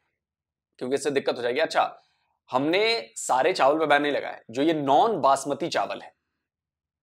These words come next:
बासमती चावल export होंगे और normally वो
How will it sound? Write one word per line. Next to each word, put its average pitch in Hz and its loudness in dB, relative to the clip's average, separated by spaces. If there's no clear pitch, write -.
बासमती 139 -2
चावल 165 2
export 147 -4
होंगे 127 -8
और 147 -2
normally 156 2
वो 135 0